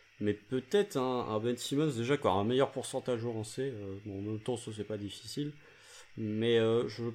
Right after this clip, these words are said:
je pense qu'il sera moins ciblé par les attaques adverses que Ben Simmons. Parce qu'il sera peut-être moins exposé aussi. Le Ben Simmons, c'est un créateur balle en main. Là où Barnes est plus un, un créateur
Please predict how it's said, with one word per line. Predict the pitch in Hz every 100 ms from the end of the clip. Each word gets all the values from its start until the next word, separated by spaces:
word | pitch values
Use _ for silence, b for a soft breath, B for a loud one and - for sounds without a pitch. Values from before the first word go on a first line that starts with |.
| 117
je | 120
pense | 117 156 175
qu'il | - 123
sera | - - 104
moins | 117 120 135 147 156 156
ciblé | - - 139 131 135 143 151
par | 151 135 123
les | 120 120
attaques | 117 131 -
adverses | 123 123 135 -
que | -
Ben | 120 120
Simmons. | 113 - 110 - - - _ _ _ _
Parce | - -
qu'il | -
sera | 101
peut-être | - 120
moins | 139
exposé | 139 139 135 131
aussi. | 131 120 - 113 _ b b b -
Le | 113 110
Ben | 104 117
Simmons, | 113 - 131 156 156
c'est | - 120
un | 113
créateur | 113 117 113 117 135
balle | 117 120 120
en | 120
main. | 113 98 b b b -
Là | 110 107
où | 110
Barnes | 110 131 143 139 110
est |
plus | 107 - 135 -
un, | 107 101 110 101 95
un | 101
créateur | - 113 104 - 139 143 139